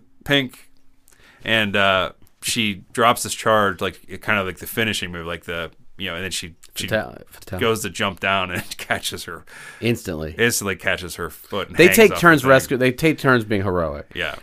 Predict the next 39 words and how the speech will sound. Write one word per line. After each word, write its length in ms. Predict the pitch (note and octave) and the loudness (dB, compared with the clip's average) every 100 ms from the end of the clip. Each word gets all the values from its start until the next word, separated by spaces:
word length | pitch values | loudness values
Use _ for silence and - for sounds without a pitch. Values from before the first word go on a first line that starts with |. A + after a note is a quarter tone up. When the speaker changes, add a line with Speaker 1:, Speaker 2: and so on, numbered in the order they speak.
| - | 4
Speaker 2:
Although, 440 | B2 C3+ A#2+ - - _ _ _ _ _ - - _ _ | 8 8 6 2 -10 _ _ _ _ _ -20 -20 _ _
the, 120 | A2 - - _ - | -14 -14 -18 _ -4
Kevin 280 | C3+ C3+ A#2+ | 2 4 6
Dillon 300 | A#2+ A2+ F#2+ | 6 6 4
somehow 360 | - A#2+ A#2 | 4 6 4
survives 520 | G#2 G2+ F#2 G2 G2 F#2 | 2 0 2 4 2 0
in 80 | |
the 80 | F2 | -4
cab 260 | - G2 F2+ | 0 0 2
of 60 | |
that 140 | F2+ F2 | -2 -4
truck 240 | - F2+ - | -4 -4 -4
for 100 | E2 | -6
a 60 | |
long 240 | D2 E2+ E2 | -2 -2 -4
time 300 | F#2 E2 D#2 | -6 -8 -6
without 220 | D#2+ D#2 | -6 -6
getting 240 | D#2 G#1+ | -8 -10
squash 500 | D2 - - E2+ D#2 | -12 -14 -6 -4 -4
blobbed. 440 | - B1 G#1 G#1+ - | -6 -12 -12 -14 -18
Speaker 1:
Yeah, 200 | A1 - - - | -20 -20 -20 -10
you're 120 | G2 | -4
right. 180 | F#2+ D#2+ | -2 -4
He, 80 | F#2+ | -8
that's, 380 | F#2+ F2 - - | -10 -10 -12 -12
that's, 200 | F2 E2+ - - | -12 -12 -14 -16
it's, 200 | E2 - | -14 -10
it's 260 | G#2 G#2 | -8 -8
very 520 | G#2+ A#2+ A#2+ G#2+ G2 F2 | 2 6 6 4 0 -4
much 240 | A2 G2+ | -4 -2
like 160 | G2 F#2+ | -4 -6
the 60 | F#2 | -2
telephone 460 | A2 F#2+ F2 E2+ | -2 -2 -6 -12
booth. 400 | E2+ E2+ - - | -14 -16 -16 -8
Speaker 2:
Except 340 | B2 G2+ G#2+ - - - - A2 | -6 4 4 2 -10 -20 -14 -2
different 240 | G#2+ F#2+ | -2 0
result. 360 | E2+ E2 C2+ - | -4 -6 -8 -10
Speaker 1:
<sighs> 60 | - - - - - - - - - - - - | -20 -20 -20 -20 -20 -20 -8 -6 -4 -6 -10 -2
Who 60 | B2+ | 6